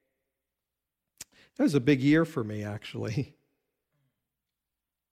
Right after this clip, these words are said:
Um, I was twenty-one years old. I graduated from Penn State. Some of you may not know that, in,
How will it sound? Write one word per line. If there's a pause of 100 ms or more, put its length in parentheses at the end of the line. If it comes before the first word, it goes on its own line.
(120)
Um,
I
was
twenty-one
years
old. (240)
I
graduated
from
Penn
State.
Some
of
you
may
not
know
that,
in,